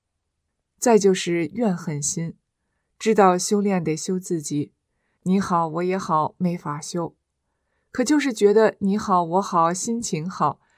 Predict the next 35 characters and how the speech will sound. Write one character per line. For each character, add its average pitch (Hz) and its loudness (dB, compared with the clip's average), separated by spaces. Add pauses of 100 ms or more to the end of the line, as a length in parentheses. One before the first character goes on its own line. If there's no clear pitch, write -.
一 196 0
天 202 0
都 190 2
是 180 -4
高 170 -6
兴 160 -8
的 147 -6
事， - -6 (300)
多 226 -2
好。 - -10 (760)
我 185 4
怨 208 6
恨 190 2
婆 160 -4
婆， 160 -2 (280)
就 294 2
是 233 2
认 208 4
为 180 0
她 185 0
不 185 -2
知 185 0
好 165 -4
歹， 170 -2 (180)
无 160 -2
事 165 -4
生 175 -4
非， 190 -2 (500)
她 - 0
让 170 -2
我 139 -6
不 147 -12
高 175 -6
兴 180 -6
了。 147 -10